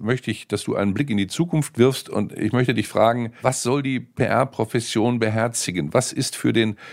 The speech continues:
Berufsstand, wenn er weiterhin noch so klar abgrenzbar sein wird, wichtig?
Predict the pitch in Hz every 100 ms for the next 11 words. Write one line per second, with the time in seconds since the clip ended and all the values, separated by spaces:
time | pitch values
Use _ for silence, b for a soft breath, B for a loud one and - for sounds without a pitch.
0 | B B 95 92 156 175 - - 131 135
1 | 127 - B B - 117 110 98 120 143
2 | 127 123 110 104 98 120 113 113 - 113
3 | 113 - 104 104 101 90 98 120 127 117
4 | 117 117 - - _ 95 - - 71 -
5 | -